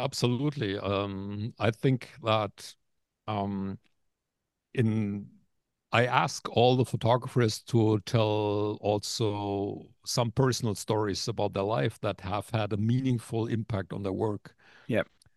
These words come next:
Speaker 1: And so there's, for example, Freeman Patterson, an, an amazing writer and photographer.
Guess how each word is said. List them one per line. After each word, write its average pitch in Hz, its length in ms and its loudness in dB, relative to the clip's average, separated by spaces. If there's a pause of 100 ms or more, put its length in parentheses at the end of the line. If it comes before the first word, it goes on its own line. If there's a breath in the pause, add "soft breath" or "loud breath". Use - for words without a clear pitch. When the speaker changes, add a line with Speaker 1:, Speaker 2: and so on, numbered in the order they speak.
(340)
Speaker 1:
And 101 340 0
so 104 640 2
there's, 104 360 -2
for 127 160 -2
example, 110 280 0
Freeman 120 360 0
Patterson, 110 640 -2
an, 104 160 -4
an 110 160 -2
amazing 110 580 0
writer 104 600 2
and 95 340 -6
photographer. 107 800 -2